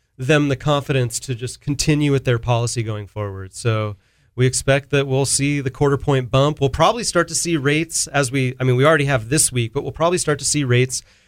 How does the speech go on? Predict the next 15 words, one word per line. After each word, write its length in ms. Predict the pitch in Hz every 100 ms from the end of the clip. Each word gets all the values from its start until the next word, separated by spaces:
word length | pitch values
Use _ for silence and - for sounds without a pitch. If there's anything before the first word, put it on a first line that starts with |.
| _ -
um, 300 | 127 120 117
move 500 | 151 156 156 156 151 -
a 80 | 156
little 200 | 143 139
higher 420 | 117 127 131 135
the 80 | 127
closer 360 | - 135 -
we 120 | 131 123
get 240 | 123 123
to 80 | -
that 180 | 120 -
September 400 | 131 - 127 117
meeting. 480 | 113 131 143 156 - _ _ _ _ _
Um, 520 | - 120 117 113 110 - _ _ - _
and, 500 | 127 117 113 110 107